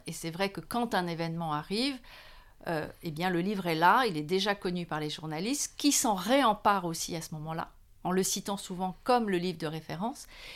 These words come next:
Et donc tout ça, comme je, on le disait tout à l'heure, nous permet, euh, d'avoir une vie longue et, et heureuse de la plupart de nos ouvrages. Bien sûr, il n'y a rien de, de systématique et rien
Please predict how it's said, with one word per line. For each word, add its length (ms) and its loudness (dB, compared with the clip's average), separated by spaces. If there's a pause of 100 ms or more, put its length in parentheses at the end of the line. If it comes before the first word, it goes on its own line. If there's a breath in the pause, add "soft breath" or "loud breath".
(160 loud breath)
Et 100 4
donc 240 2
tout 140 -8
ça, 460 2 (100)
comme 180 -6
je, 140 -8 (380)
on 100 -6
le 140 -4
disait 240 -4
tout 180 -14
à 100 2
l'heure, 280 2
nous 140 -2
permet, 460 0 (520 loud breath)
euh, 140 -8
d'avoir 500 4
une 120 -2
vie 240 -4
longue 560 2 (120)
et, 280 -6
et 40 2
heureuse 540 4
de 300 -4
la 120 4
plupart 480 4
de 100 0
nos 140 0
ouvrages. 400 2
Bien 120 -8
sûr, 220 -6
il 40 -6
n'y 60 0
a 40 0
rien 240 0
de, 360 -4
de 140 -10
systématique 880 -6
et 120 -6
rien 380 0